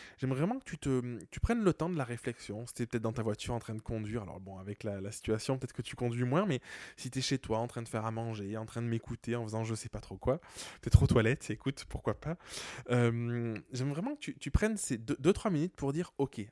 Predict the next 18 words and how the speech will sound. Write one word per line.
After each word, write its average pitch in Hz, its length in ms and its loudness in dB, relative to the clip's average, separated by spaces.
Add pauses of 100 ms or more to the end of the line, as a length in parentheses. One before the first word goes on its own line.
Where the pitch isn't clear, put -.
en 107 100 -6
fait, - 340 -4 (880)
dans 135 120 2
une 220 200 2
semaine 139 600 -2
ou 120 180 -2
dans 117 180 -2
quinze 135 260 2
jours, 123 200 0
dans 120 180 0
un 120 80 2
mois, 107 160 -2
prends 202 160 0
ce 202 80 -2
qui 202 100 -4
te - 140 -12
parle. 127 300 0 (300)
Euh, 113 840 -2